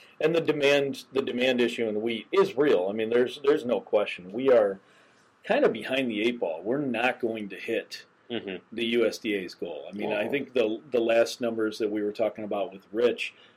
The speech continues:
Speaker 1: uh, we were, at this point, we're gonna miss it by a hundred thirty million bushels.
Speaker 2: Right.
Speaker 1: And
Speaker 2: And
Speaker 1: that's if we do what we normally do from this time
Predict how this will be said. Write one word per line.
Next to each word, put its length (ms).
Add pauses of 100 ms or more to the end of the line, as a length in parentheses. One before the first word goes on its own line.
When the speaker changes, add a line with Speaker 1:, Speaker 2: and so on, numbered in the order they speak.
(180)
Speaker 1:
uh, 280 (500)
we 160
were, 240
at 220
this 180
point, 240
we're 120
gonna 140
miss 380
it 140
by 160
a 100
hundred 320 (100)
thirty 200
million 360
bushels. 520 (100)
Speaker 2:
Right. 380
Speaker 1:
And 220
Speaker 2:
And 140 (360)
Speaker 1:
that's 260
if 240
we 180
do 220
what 220
we 140
normally 420
do 180
from 200
this 180
time 300